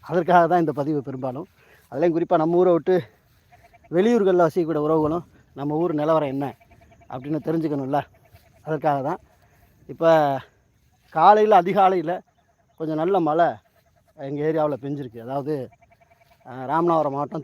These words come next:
திருவாடானை தாலுகாவுல ஒரு குறிப்பிட்ட பகுதிகள்ல ஒரு நல்ல மழை பெய்திருக்கு.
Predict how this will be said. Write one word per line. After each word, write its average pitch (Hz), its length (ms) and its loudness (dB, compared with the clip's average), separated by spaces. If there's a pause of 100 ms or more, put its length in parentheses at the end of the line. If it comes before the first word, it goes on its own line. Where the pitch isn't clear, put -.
திருவாடானை 165 440 -2
தாலுகாவுல 135 480 -6 (340)
ஒரு 160 160 -10
குறிப்பிட்ட 175 420 -6
பகுதிகள்ல 160 460 -4 (680)
ஒரு 175 160 -4
நல்ல 180 420 4
மழை 160 340 -2 (440)
பெய்திருக்கு. 160 480 -8